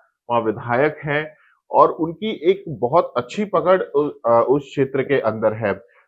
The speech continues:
तो वो कांग्रेस का दामन अचानक छोड़कर, अ,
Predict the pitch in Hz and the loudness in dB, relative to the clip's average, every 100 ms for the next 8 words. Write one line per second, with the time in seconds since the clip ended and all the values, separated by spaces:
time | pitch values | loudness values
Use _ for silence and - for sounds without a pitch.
0 | _ - 180 190 139 117 185 269 254 - | _ 0 6 6 4 6 10 10 8 4
1 | 185 185 196 196 180 143 147 160 135 - | 2 4 2 2 4 6 4 2 -4 0
2 | 139 160 170 - - 147 147 156 160 175 | 2 2 -2 -6 0 2 2 2 2 2
3 | 165 113 113 117 101 | 0 2 4 4 0